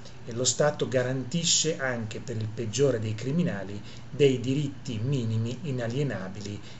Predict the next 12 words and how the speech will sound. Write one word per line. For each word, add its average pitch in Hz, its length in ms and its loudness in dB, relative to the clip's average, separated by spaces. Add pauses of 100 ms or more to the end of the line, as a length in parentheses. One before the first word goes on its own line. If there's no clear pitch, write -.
e 131 140 -4
questo 123 440 4
della 110 200 0
fotografia 120 720 0 (600)
non, 127 480 0
non 123 140 -2
rispecchia 117 580 -2
l'ordinamento 110 560 -2
giuridico 113 400 -6
italiano, 110 500 -2
anche 135 380 -4
se 127 280 2